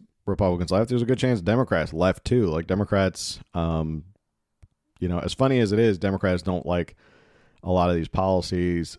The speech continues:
um, that they voted for because it hurts their pocketbook and it makes it harder for them to live. So they go and they just go to other states and then they destroy those states. Um, so I don't think it's necessarily, like, I don't think it was that big of a drop off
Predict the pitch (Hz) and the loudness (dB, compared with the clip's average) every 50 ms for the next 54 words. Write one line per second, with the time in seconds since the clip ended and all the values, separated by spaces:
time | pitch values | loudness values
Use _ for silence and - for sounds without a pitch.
0 | _ - 87 82 80 80 80 76 73 - 78 - 82 82 78 95 98 107 104 98 | _ -4 -2 -2 -2 -2 -4 -4 -6 -6 -6 -4 -6 -4 0 2 2 2 2 0
1 | 87 76 - 87 85 82 78 80 76 - 82 78 - - - 92 87 - - - | -2 -4 -6 -6 -6 -4 -4 -6 -6 -6 -8 -10 -10 -6 -4 -4 -4 -4 -6 -8
2 | 78 71 - 107 110 - - 82 - - 82 80 - 80 78 78 82 80 - - | -6 -4 -2 -2 -2 -2 -4 -6 -4 -4 -4 -4 -4 -6 -6 -6 -6 -6 -8 -10
3 | - - - 90 85 80 - 80 76 76 76 - 87 92 117 139 139 131 113 117 | -10 -6 -4 -2 -2 -2 -4 -4 -6 -6 -6 -6 -4 0 2 2 2 2 0 -2
4 | - _ - - - _ _ _ _ _ _ _ - - 113 113 117 113 92 107 | -10 _ -20 -20 -20 _ _ _ _ _ _ _ -2 0 2 2 2 2 4 4
5 | 107 110 110 107 104 98 98 98 87 82 92 90 - - - 92 90 87 87 - | 4 4 4 2 2 0 0 -2 -2 -4 -6 -6 -6 -6 -4 -2 0 0 2 0
6 | 85 87 87 82 - - 85 80 82 - - 85 80 80 78 73 78 78 71 - | 0 0 0 -2 -2 -4 -4 -4 -4 -6 -8 -8 -6 -6 -6 -6 -6 -6 -8 -8
7 | - - - 82 80 85 117 147 160 - - - 104 90 82 - - - - 104 | -8 -4 -2 0 0 2 2 2 2 0 -2 -2 -2 -2 -2 -4 -6 -10 -16 -16
8 | - _ _ - 95 95 92 92 92 90 90 87 85 85 - _ _ _ _ _ | -20 _ _ -2 0 0 2 2 2 0 0 -2 -6 -10 -16 _ _ _ _ _
9 | _ _ _ _ _ _ _ _ _ - - - 139 151 165 190 208 208 190 160 | _ _ _ _ _ _ _ _ _ -14 -2 2 2 4 4 4 2 2 2 2
10 | 117 98 117 117 117 101 - 117 101 - 117 107 104 107 107 104 104 101 - - | 2 0 0 0 0 0 0 -2 -2 -2 0 2 2 4 4 2 2 0 -2 -8
11 | _ _ - 104 98 98 98 - - 127 156 185 180 156 156 156 139 117 123 113 | _ _ -6 -2 -2 -2 -2 -2 0 2 2 2 2 2 0 0 0 0 0 0
12 | 110 101 90 80 90 101 110 113 - 98 98 90 110 110 104 104 101 92 98 82 | 0 -2 -2 -2 -2 -2 -2 -2 -2 -6 -4 -2 0 0 0 0 -2 -2 -4 -6
13 | - 87 85 82 87 87 - 90 85 80 78 76 - - | -4 -4 -2 -2 -2 -2 -2 -4 -4 -4 -6 -8 -10 -14